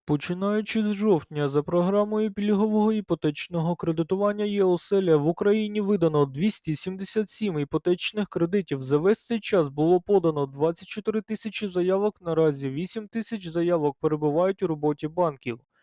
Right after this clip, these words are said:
Найбільше кредитів було видано військовослужбовцям.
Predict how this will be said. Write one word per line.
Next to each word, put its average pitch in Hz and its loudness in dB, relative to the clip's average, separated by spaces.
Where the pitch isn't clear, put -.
Найбільше 180 -2
кредитів 196 -2
було 156 2
видано 196 0
військовослужбовцям. 165 -2